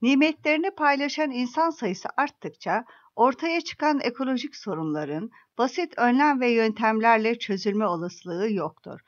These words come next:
O nedenle ortak geleceğimiz ekolojik ilkelere dayalı bir ekonomik sistemin geliştirilip uygulanması gerekliliği ortadadır. Ancak bu ilkeleri geliştirecek ve uygulayacak olan insanın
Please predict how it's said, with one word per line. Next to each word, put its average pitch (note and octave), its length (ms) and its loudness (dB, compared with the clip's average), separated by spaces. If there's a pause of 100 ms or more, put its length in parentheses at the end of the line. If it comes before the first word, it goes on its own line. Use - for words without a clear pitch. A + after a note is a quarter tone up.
(280)
O E4 160 2
nedenle F#3 600 0 (340)
ortak B3+ 460 2
geleceğimiz F#3+ 840 -2
ekolojik B3 580 -4
ilkelere G#3+ 600 0
dayalı G3 420 0
bir E3+ 220 -6 (240)
ekonomik C#4 540 -2
sistemin A3 540 -2
geliştirilip F#3+ 760 -4
uygulanması F3+ 760 -2
gerekliliği F3 760 -6
ortadadır. C#3+ 800 -12 (500)
Ancak D#4 460 2
bu F4 100 -6
ilkeleri A3+ 560 2
geliştirecek G3+ 840 -2
ve F3 80 -6
uygulayacak F3+ 760 -2
olan D#3 300 -2
insanın E3 680 -6